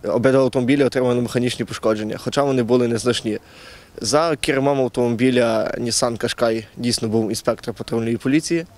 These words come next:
Патрульні оформили необхідні адмінматеріали. Після цього інспектора було відсторонено від виконання сло-, службових обов'язків на час служ-, службової перевірки.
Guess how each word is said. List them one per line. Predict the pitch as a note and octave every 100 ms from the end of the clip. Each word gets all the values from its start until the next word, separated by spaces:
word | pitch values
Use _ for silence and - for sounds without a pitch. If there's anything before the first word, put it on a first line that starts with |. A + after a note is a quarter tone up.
| - - - - - - - - - - - - -
Патрульні | C3+ C3+ B2+ B2
оформили | - B2 A#2 A2+
необхідні | A2+ A2+ - A#2 A2
адмінматеріали. | G#2+ A#2 A#2 C3+ C3+ D#3+ D3 - -
Після | D#3 D3 C#3+
цього | - A#2 C3
інспектора | B2+ C#3 B2+ C3 A#2+
було | A#2+ B2
відсторонено | A#2+ B2+ - A#2+ A#2 A2+ A2+
від | A#2
виконання | A#2 B2 A#2+
сло-, | A2 B2 A2 A#2
службових | - B2+ A#2+ B2+ A#2 C3
обов'язків | B2+ D3+ C#3+ A#2+
на | A2+ A2
час | B2+ C3+ - - - - - -
служ-, | - B2+ A#2+ -
службової | - C3+ A#2 B2+ B2
перевірки. | A2 A2+ G#2+ G#2+ -